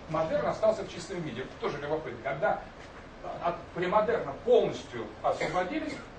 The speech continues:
вот тут-то модерн сам по себе, когда он полностью победил премодерн, он сам стал мутировать в нечто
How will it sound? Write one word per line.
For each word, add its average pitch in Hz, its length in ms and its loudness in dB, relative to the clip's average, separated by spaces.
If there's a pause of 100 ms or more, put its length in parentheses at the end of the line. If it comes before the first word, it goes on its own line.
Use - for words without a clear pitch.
(200)
вот 175 220 0
тут-то 302 260 -2
модерн 170 460 8
сам - 280 2
по 165 80 -8
себе, 160 400 -4 (160)
когда - 280 -4
он - 60 -6 (100)
полностью 202 400 0
победил 156 300 -6
премодерн, 196 480 2
он 208 80 -2
сам 262 200 2
стал 220 400 8 (300)
мутировать 214 640 0 (140)
в 143 60 -4
нечто 233 400 2